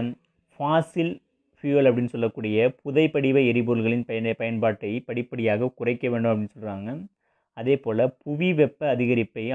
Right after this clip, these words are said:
ஆண்டுக்கு இரண்டு டிகிரிக்கும் குறைவாக கட்டுப்படுத்த வேண்டும் அப்படின்னு சொல்லியிருக்காங்க.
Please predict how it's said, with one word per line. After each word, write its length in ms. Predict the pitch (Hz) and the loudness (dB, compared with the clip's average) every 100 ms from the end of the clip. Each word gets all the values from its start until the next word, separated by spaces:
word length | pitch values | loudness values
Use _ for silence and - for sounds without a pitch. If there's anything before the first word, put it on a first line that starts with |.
| 123 | 0
ஆண்டுக்கு 540 | 139 160 151 143 156 147 | 2 2 2 -2 -2 0
இரண்டு 300 | 123 135 139 | 2 4 2
டிகிரிக்கும் 540 | 123 120 123 113 139 | 2 2 0 -2 -8
குறைவாக 640 | - 117 117 113 107 107 165 - _ _ _ | -4 0 4 4 4 2 0 -8 _ _ _
கட்டுப்படுத்த 460 | 123 113 120 120 120 | -10 -4 -2 -2 -2
வேண்டும் 380 | 107 120 123 123 | -2 -2 0 0
அப்படின்னு 220 | 113 107 | 0 -2
சொல்லியிருக்காங்க. 460 | 110 104 104 101 | -8 -10 -10 -10